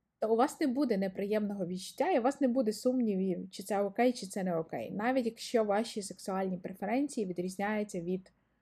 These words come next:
конвенційної норми, так, від того, що суспільство вважає нормою. Але якщо у ваших стосунках відбувається щось, і у вас є оце таке неприємне,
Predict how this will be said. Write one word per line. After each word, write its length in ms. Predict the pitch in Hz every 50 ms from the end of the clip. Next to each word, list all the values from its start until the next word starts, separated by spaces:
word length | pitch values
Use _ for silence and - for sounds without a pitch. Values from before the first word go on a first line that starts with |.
| _ _ _ _ _ _ _ _ _ _ _ _ _
конвенційної 880 | - 240 226 220 202 190 190 185 - 220 208 214 208 190 180 175 175
норми, 420 | 170 165 151 147 - - - - -
так, 140 | - 190 208
від 120 | 196 196
того, 180 | - 202 202 208
що 160 | 208 - 190
суспільство 680 | 185 - 185 - - - 190 190 190 - - 175 170 165
вважає 360 | 175 175 180 170 160 151 147
нормою. 420 | 160 151 156 - - - - - - _ _ _ _ _ _ _ _ _ _
Але 220 | - 202 202 196 202
якщо 460 | 196 196 - - - 254 262 277 277
у 40 | 240
ваших 300 | 220 233 240 - 240 -
стосунках 600 | - - - - - 247 262 254 - 220 214 214
відбувається 540 | 208 196 196 208 220 226 233 226 - 208
щось, 540 | 208 - - - 240 214 208 208 208 - -
і 80 | 208 208
у 20 |
вас 260 | 202 202 214 - -
є 120 | 214 208 196
оце 180 | 196 190 -
таке 200 | 190 - - 202
неприємне, 1120 | 190 196 196 190 - 220 220 202 196 208 220 214 208 208 208 196 196 190 185 180 175 175